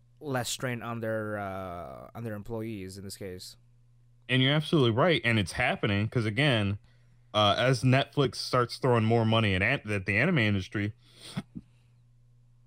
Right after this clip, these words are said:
Speaker 2: um, they're gonna see, like, "Oh, you know, Netflix is, you know, we're, we're getting that good dollar. We can fucking go to sleep at a regular time. I can sleep with my fucking wife.
Speaker 1: Yeah, exactly.
Speaker 2: Finally." <laughs>
Speaker 1: Like, um, for,
Speaker 2: You know?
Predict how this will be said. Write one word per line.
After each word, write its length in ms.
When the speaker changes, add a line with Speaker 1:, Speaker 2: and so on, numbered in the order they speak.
Speaker 2:
um, 400
they're 120
gonna 200
see, 260
like, 300
"Oh, 220
you 120
know, 240
Netflix 560
is, 360
you 100
know, 260
we're, 360
we're 240
getting 200
that 180
good 200
dollar. 320
We 120
can 220
fucking 360
go 120
to 80
sleep 280
at 80
a 40
regular 320
time. 280
I 80
can 180
sleep 340
with 100
my 180
fucking 420
wife. 320
Speaker 1:
Yeah, 180
exactly. 180
Speaker 2:
Finally." 480
<laughs> 40
Speaker 1:
Like, 160
um, 220
for, 140
Speaker 2:
You 120
know? 300